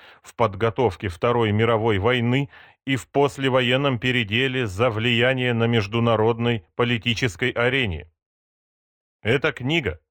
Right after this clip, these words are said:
поможет вам обрести новое понимание движущих сил исторического процесса в двадцатом веке, откроет перед вами теневую сторону современных политических катаклизмов.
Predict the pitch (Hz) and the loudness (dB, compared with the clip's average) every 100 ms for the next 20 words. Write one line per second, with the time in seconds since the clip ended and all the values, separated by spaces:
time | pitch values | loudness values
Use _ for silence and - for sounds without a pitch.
0 | _ 101 110 139 156 151 131 147 147 139 | _ 0 4 4 2 -2 0 0 2 0
1 | 135 147 - - 143 131 156 135 113 95 | 0 -4 -8 -8 -2 2 2 4 2 2
2 | 117 120 117 113 101 95 87 104 113 107 | 2 2 2 2 0 -4 -4 -4 -2 -2
3 | - 110 92 - - 117 110 - 98 - | -4 -6 -8 -14 -6 -4 -4 -6 -10 0
4 | 117 113 101 107 85 113 107 110 110 - | 0 0 -2 -6 -2 0 0 0 -2 -2
5 | - 107 82 85 101 110 123 117 123 113 | -2 -2 -4 -2 -2 0 0 0 0 -2
6 | 101 123 104 78 - _ _ _ - _ | -2 -4 -4 -8 -20 _ _ _ -20 _
7 | 101 110 - 123 156 135 - 127 127 98 | -2 -2 0 2 2 0 -4 -2 -2 0
8 | 113 139 127 117 120 123 117 135 120 - | 0 0 -2 -2 0 0 0 -2 -4 -2
9 | 131 131 131 127 - 120 113 120 117 127 | 2 2 2 -2 -2 -2 0 0 0 0
10 | 127 113 127 123 113 123 - 120 - 107 | 0 -2 -2 -2 -2 -4 -4 -6 -6 -6
11 | - 117 120 143 131 82 73 65 | -4 -2 -4 -4 -6 -6 -12 -16